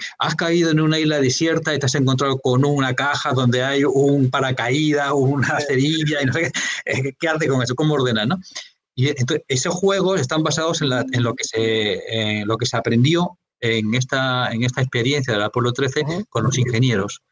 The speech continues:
Speaker 1: que son las técnicas de la nasa de resolución de problemas, ¿de acuerdo? En la que, eh,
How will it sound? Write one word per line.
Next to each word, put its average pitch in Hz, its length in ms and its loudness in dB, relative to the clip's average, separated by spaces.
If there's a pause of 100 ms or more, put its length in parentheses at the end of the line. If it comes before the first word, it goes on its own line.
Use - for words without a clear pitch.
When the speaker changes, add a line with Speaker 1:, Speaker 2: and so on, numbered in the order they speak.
(280)
Speaker 1:
que - 180 -6
son 120 160 0
las 120 120 0
técnicas 127 400 2
de 120 100 0
la 117 140 0
nasa 156 260 0
de 131 100 -2
resolución 110 460 -2
de 113 80 0
problemas, 135 540 0
¿de - 80 -20
acuerdo? 113 240 -6 (440)
En 104 120 -6
la 107 120 -2
que, 123 380 -2
eh, 110 240 2